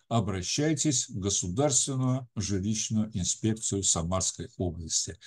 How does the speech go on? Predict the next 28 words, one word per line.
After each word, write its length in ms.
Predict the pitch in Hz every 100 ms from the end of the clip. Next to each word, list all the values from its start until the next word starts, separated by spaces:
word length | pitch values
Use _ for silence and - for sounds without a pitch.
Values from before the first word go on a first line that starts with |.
| - - -
И 100 | 113
они 300 | 123 127 117
посмотрят 800 | 107 95 - 120 170 175 156 131
все 240 | - 156
вопросы, 580 | 147 143 131 143 127 120
да, 300 | 110 175 - _ _ _ _ _ _ _ _ - -
и 320 | 156 175 - _
уже 420 | - 101 131 147 - - -
дадут 480 | 107 110 147 135 -
вам 280 | 110 92 90
ответ 640 | 95 92 98 120 156 - _ _ _ _ - -
по 120 | 104
поводу 400 | 117 113 104 92
того, 360 | 107 104 147 135 -
правильно 800 | 131 135 143 143 147 143 147
ли 360 | 143 147 156 139 _ _ _
применены 840 | - 110 113 117 117 117 110 92 -
эти 280 | 113 - 95
предельные 720 | - 104 92 98 92 90 90
индексы, 800 | 90 107 104 98 120 - 147 147 - - -
а, 580 | 107 107 104 104 104 104
в 80 | 95
вашей 360 | 120 113 113
ситуации, 720 | 104 110 104 107 104 - 101 98
да, 340 | 120 160 -
в 120 | 101 90
вашем 400 | 101 - 90 85
городском, 600 | 92 92 - 95 87